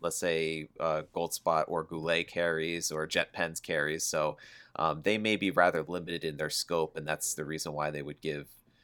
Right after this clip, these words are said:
the, uh, the pen of the year nod to them. But I, I would wanna take, like, a more broader approach and just say, like,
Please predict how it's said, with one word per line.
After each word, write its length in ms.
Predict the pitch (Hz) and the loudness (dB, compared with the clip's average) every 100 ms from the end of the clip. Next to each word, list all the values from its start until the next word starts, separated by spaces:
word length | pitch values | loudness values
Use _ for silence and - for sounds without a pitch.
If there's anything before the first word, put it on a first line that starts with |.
| _ _ _ | _ _ _
the, 240 | 80 73 | -6 -4
uh, 280 | 67 69 67 - - | -2 -2 -4 -8 -10
the 60 | 78 | -8
pen 220 | - 85 | -4 -4
of 100 | 80 | -4
the 80 | 71 | -4
year 200 | 78 78 | -4 -2
nod 260 | 76 76 | -4 -6
to 60 | - | -4
them. 160 | 87 - | -2 4
But 100 | 110 | 10
I, 160 | 107 135 123 | 10 12 10
I 20 | |
would 140 | 190 | 8
wanna 340 | 151 139 101 92 | 8 8 10 8
take, 340 | - 107 - | 4 0 2
like, 160 | 92 90 | 0 0
a 40 | |
more 200 | 85 85 | 0 0
broader 420 | 76 80 87 85 | 2 4 4 4
approach 400 | 78 - 80 78 | 0 0 -2 -2
and 60 | 82 | -4
just 180 | 80 - | -6 -2
say, 180 | 76 76 | 0 0
like, 320 | 76 71 | 0 -2